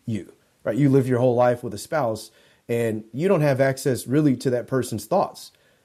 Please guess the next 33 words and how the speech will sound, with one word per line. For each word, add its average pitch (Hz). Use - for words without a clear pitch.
And 127
so 143
in 131
that 156
sense, 123
it 131
is 113
like, 110
it's 147
a 143
really 160
a 147
paradoxical 147
thing 160
that 127
I 123
think 147
about. 87
And 151
there 160
are 151
other 165
layers 139
that 123
go 127
beyond 110
that, 92
these 110
parts 139
of 98
being 117
a 92
human 98